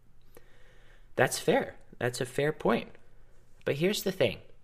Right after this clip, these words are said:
What are you actually experiencing when you look at your watch, or when you look at a timer or a clock?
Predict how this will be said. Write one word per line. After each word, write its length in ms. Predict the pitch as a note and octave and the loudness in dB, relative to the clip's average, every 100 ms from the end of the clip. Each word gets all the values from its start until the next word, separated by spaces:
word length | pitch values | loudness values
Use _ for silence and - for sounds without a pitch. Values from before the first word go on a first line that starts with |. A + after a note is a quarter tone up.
| - - - - - - - - - - - | -20 -20 -18 -18 -16 -18 -18 -18 -18 -18 -4
What 180 | D#3 G#3 | 4 4
are 60 | C4+ | 4
you 220 | B3 G#3 | 0 0
actually 380 | C#3+ D#3 - D#3 | 2 0 0 0
experiencing 920 | C#3+ - - A#2 A#2 A#2 A#2 - F2 | 0 -2 0 2 4 4 2 -4 -6
when 140 | F#2 | -4
you 100 | F#2 | -2
look 160 | F2+ - | -2 -4
at 120 | - | -4
your 140 | F2+ | -4
watch, 420 | F2 F2 - - - - | -2 -4 -6 -8 -10 0
or 100 | A#2+ | 2
when 140 | C#3 | 4
you 120 | D3+ C#3+ | 4 2
look 160 | D3 | 2
at 100 | C#3 | 0
a 60 | C3 | 0
timer 580 | - A2 G#2+ G#2 G2+ G2 | 0 2 2 0 -4 -4
or 140 | G#2 | -4
a 60 | F#2+ | -2
clock? 460 | - A#2+ A#2+ A#2+ | 4 6 6 2